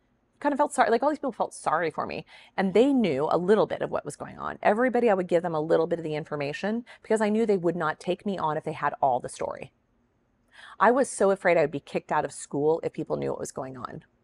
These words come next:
But I had one professor who, when I passed out in his class and was rushed off by an ambulance, um, he needed to know what was going on with me.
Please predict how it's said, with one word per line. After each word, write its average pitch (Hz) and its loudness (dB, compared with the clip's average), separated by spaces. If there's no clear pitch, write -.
But 175 4
I 180 6
had 170 6
one 170 0
professor 196 -2
who, 180 0
when 151 -2
I 139 -6
passed - 0
out 175 4
in - -10
his - -10
class 151 -2
and 156 -6
was 139 -4
rushed 151 0
off 135 4
by 135 0
an 143 -4
ambulance, 180 -2
um, 151 2
he 190 -2
needed 160 -2
to 156 -6
know 151 0
what - -2
was 151 -16
going 143 -2
on 196 -2
with 143 -4
me. 143 -10